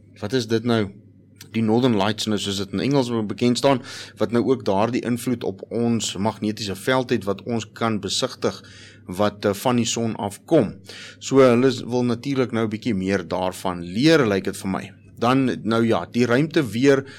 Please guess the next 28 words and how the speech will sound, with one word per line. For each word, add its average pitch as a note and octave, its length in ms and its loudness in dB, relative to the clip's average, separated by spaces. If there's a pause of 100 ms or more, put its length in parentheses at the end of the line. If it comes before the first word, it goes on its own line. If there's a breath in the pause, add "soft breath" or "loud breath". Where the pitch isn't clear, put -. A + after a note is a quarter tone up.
(200 loud breath)
verwys A#2 500 2
na G#2+ 180 0
die G2+ 160 -6
toestande B2 500 2
in A2+ 80 2
die A2 100 2
ruimte G#2+ 320 0
soos C3 360 0
beïnvloed A#2 540 -2
deur G2 300 -2
sonaktiwiteite. G2 1080 -4
Ja, F2+ 160 -2
hier F2 220 -10
kom F#2+ 180 -8
dit F2+ 140 -8
nou. E2+ 160 -4 (460 loud breath)
Sonvakkels, D#3+ 760 2 (220)
ko-, B2 400 2
kro-, B2+ 480 2 (240)
n-, A2+ 340 0
eh, G2+ 180 -2 (220)
koroniale C3 960 4
massa G2+ 520 -2
uitstoot, C3+ 680 -2
die G2 120 -4
C B2+ 300 -2
M G#2+ 140 -4
E's, D3+ 340 0